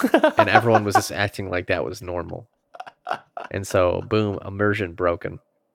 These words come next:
Speaker 2: But, uh,
Speaker 1: Oh.
Speaker 2: yeah, this is, like, a great animated film.
Speaker 1: Yeah.
Speaker 2: Legitimately, I think.
Speaker 1: This kicks the shit out of the Mario movie. Ki-, like,
Speaker 2: Yes.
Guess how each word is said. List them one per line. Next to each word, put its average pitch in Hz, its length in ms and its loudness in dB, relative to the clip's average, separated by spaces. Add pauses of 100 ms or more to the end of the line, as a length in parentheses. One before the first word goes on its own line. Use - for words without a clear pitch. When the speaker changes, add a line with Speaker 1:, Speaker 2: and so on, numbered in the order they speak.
(100)
Speaker 2:
But, 240 600 -6
uh, 110 380 4
Speaker 1:
Oh. - 60 -8
Speaker 2:
yeah, 135 340 6 (540)
this 175 160 -2
is, 247 160 0
like, 233 300 2 (260)
a 151 100 0
great 123 460 4
animated 123 580 0
film. 113 360 -6 (760)
Speaker 1:
Yeah. 98 360 0 (100)
Speaker 2:
Legitimately, 117 760 0
I 90 120 -4
think. 92 380 -10 (880)
Speaker 1:
This 208 180 4
kicks - 380 0
the 185 180 4
shit - 880 0
out 139 160 4
of 123 60 2
the 120 100 4
Mario 101 500 2
movie. 82 460 -10 (840)
Ki-, 302 80 2
like, 277 240 6
Speaker 2:
Yes. - 180 4